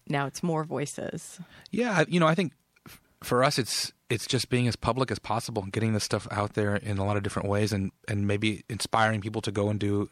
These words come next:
Speaker 2: to do it themselves. Um, you know, we can't do everything. I work with a lot of, I mean, I collaborate with a lot of students, undergraduate, graduate students, senior researchers. So trying to find folks to get involved in the project, to take it in different directions.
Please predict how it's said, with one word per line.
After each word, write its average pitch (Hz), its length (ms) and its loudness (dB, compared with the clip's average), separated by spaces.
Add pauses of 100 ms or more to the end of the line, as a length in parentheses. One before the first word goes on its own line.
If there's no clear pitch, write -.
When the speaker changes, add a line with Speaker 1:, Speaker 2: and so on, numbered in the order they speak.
Speaker 2:
to - 100 -8
do 101 300 0
it 101 140 -2
themselves. - 600 -2 (100)
Um, 98 460 -2 (100)
you 107 120 -2
know, 104 60 2
we 110 80 0
can't 120 180 2
do 113 80 4
everything. 101 460 0 (120)
I 107 180 2
work 110 200 0
with 104 80 0
a 98 40 2
lot 104 220 4
of, 101 140 -4
I 104 100 -10
mean, 110 140 -2
I 104 40 2
collaborate 104 400 0
with 95 120 -4
a 101 40 -2
lot 104 280 2
of 101 80 -4
students, 104 420 -4
undergraduate, 107 600 -2
graduate 104 280 -4
students, 98 540 -6
senior 107 260 -2
researchers. 101 640 -4 (500)
So - 100 -2
trying 120 220 4
to 117 60 2
find 107 180 0
folks - 220 -2
to 107 80 -4
get 104 140 0
involved 101 220 2
in 98 60 -4
the 98 80 -4
project, 101 300 -2
to 101 60 -4
take - 200 -4
it 104 80 -2
in 101 80 -4
different 104 220 -4
directions. 98 640 -2